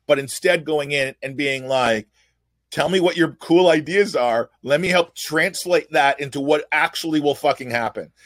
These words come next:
And let's actually go for effect here. So let me partner with you." So trying to, I would only argue that I think people are sometimes unsuccessful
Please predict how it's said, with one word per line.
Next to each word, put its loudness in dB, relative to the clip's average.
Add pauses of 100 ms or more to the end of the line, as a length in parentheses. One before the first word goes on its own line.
(140)
And -2
let's 2
actually 0
go 4
for 0
effect -2
here. -8
So -6
let -2
me -2
partner -4
with -4
you." -10 (300)
So -6
trying 2
to, 0
I 4
would 4
only 0
argue 2
that 2
I 2
think -8
people -2
are 0
sometimes -4
unsuccessful -6